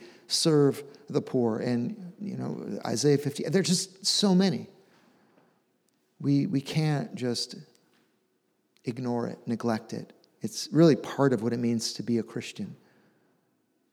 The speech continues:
I know some might disagree with me or not believe that. I mean, I think if you go to Renaissance Church, <laughs> you believe this. But I think that it's just fundamentally part of being a Christian is that you love your neighbor, right? What's the greatest command? Love God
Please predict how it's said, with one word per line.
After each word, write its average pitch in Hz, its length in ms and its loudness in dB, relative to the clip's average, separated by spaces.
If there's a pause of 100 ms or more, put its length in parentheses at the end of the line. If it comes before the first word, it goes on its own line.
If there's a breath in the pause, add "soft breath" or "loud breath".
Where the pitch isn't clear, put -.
(260)
I 110 80 -4
know 113 140 -2
some 117 300 0
might 110 300 0 (680)
disagree 135 380 0
with 135 120 2
me 131 200 -2
or 104 120 0
not 113 320 0 (400)
believe 110 300 2
that. 107 520 -2
I 101 40 -6
mean, 107 120 -2
I 107 60 -2
think 127 200 -4
if 98 80 -8
you 107 100 -4
go 123 120 6
to 110 60 4
Renaissance 110 440 0
Church, 113 320 0
<laughs> 147 200 2
you 143 60 4
believe 120 360 2
this. 107 240 -4 (880 loud breath)
But 135 100 2
I 120 60 4
think 131 240 2
that 127 120 4
it's 120 160 0
just - 180 0
fundamentally 131 580 4
part 131 260 2
of 104 120 2
being 117 340 0
a - 60 -10
Christian - 600 -4
is 110 260 -6
that 110 100 -2
you 113 220 -2
love 117 180 2
your 113 100 4
neighbor, 117 280 2
right? 113 280 -2
What's - 240 -6
the 143 60 -4
greatest 135 280 4
command? 120 320 0
Love 123 160 2
God 160 360 8